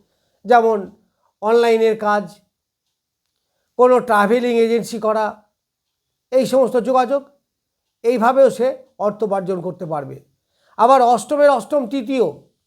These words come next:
সেইখানে দ্বিতীয় পতি তৃতীয় যদি বসে থাকে, তাহলে তার আয়ুরও বৃদ্ধি পাবে। জাতকের চেষ্টা থাকবে ভালো,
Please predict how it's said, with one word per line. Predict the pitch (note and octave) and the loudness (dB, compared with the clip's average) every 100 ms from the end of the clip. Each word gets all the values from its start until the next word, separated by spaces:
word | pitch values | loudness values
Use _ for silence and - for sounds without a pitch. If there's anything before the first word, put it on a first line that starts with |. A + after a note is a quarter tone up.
| _ _ _ _ | _ _ _ _
সেইখানে | - B3+ A#3+ C4+ A#3+ F#3+ F#3+ _ _ _ _ E3 | 0 2 4 2 2 0 -6 _ _ _ _ -10
দ্বিতীয় | F#3 G#3 C4 | -10 -2 0
পতি | C4 C4 A3+ | 2 0 -2
তৃতীয় | A3+ G#3+ C4 | -8 -6 -4
যদি | A#3+ B3 | -4 -4
বসে | A3+ A3 A#3+ | -6 -6 -6
থাকে, | A3+ F#3+ D#3 D3+ _ _ _ _ _ _ _ - | -6 -6 -8 -8 _ _ _ _ _ _ _ -2
তাহলে | G#3+ G#3+ A3+ F3+ E3 - _ _ - | 0 2 2 0 -6 -14 _ _ -6
তার | G#3 | -4
আয়ুরও | F#3 F3+ A3 C4+ | -2 -2 -2 -2
বৃদ্ধি | A3 F3+ D3+ D#3 | -4 -8 -8 -8
পাবে। | D#3 C#3 C#3 C3+ _ _ _ _ _ _ _ _ _ _ _ _ _ - | -8 -8 -12 -20 _ _ _ _ _ _ _ _ _ _ _ _ _ -12
জাতকের | E3+ G3 G#3+ A3 A3 | -2 -2 0 -2 -2
চেষ্টা | A3 G#3 G#3+ | -2 -4 -6
থাকবে | A3 A3 G#3 A3+ | -6 -6 -4 -4
ভালো, | G#3 A#3 | -4 -6